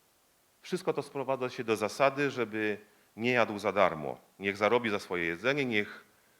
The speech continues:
wykona jakiś wysiłek, najlepiej umysłowy, bo to psa najbardziej męczy, żeby dostać się do jedzenia. <clears throat> No więc pomyślałem sobie, no w sumie czemu ja nie mam się dołożyć do tych, e, e, do tych różnych metod?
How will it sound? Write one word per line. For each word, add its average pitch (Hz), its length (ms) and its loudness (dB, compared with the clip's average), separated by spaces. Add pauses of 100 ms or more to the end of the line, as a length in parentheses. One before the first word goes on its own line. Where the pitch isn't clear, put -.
(200)
wykona 160 400 0
jakiś 117 260 -4
wysiłek, 127 600 2
najlepiej 113 420 2
umysłowy, 101 640 -2
bo 113 120 0
to 113 120 -4
psa - 180 -8
najbardziej 87 520 -2
męczy, 82 520 -4 (640)
żeby 147 260 -2
dostać 127 340 2
się 120 120 -6
do 101 100 -6
jedzenia. 85 440 -6 (160)
<clears throat> 147 380 2 (600)
No 123 80 4
więc 208 180 4
pomyślałem 156 400 2
sobie, 143 220 -2
no 135 80 -4
w - 380 -18
sumie 117 200 -4
czemu 117 280 -4
ja 104 240 0
nie 104 140 -4
mam 98 140 0
się 95 160 -8
dołożyć 90 580 -2
do 78 100 -6
tych, - 300 -16
e, 82 880 -12
e, 92 40 -16
do 92 160 -6
tych - 280 -16
różnych 92 460 -10
metod? 143 400 -4